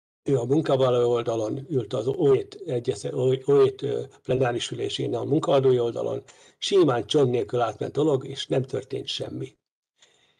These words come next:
Kétezer-kilencben azonban mi-, valami megmozdult. Valami megmozdult, mert a, az akkori kormányzatunk úgy gondolta, hogy kicsivel többet kellene tenni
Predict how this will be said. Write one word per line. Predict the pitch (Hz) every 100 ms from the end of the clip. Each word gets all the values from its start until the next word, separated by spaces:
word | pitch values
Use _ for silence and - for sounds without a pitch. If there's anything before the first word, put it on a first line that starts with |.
| _ _ -
Kétezer-kilencben | 226 196 170 139 202 180 143 143
azonban | 139 139 135 135 127 127 135 - _
mi-, | 147 175
valami | 147 185 139
megmozdult. | 135 123 113 113 117 127 - - _ _ _ _ _ _ _ -
Valami | 139 160 127
megmozdult, | 127 180 180 175 151 151 139 - - _ _ _
mert | 131 123 120 - - _ -
a, | 120 117 - _ _ _ _ _ _ _
az | - 156
akkori | 160 185 156 131 135 -
kormányzatunk | 147 165 147 135 127 120 113 - _ _ -
úgy | 156
gondolta, | 156 139 131 123 - 113
hogy | 110 - - _ -
kicsivel | - 147 131 123 113
többet | - 143 135
kellene | - 120 113 107
tenni | 139 131 123 113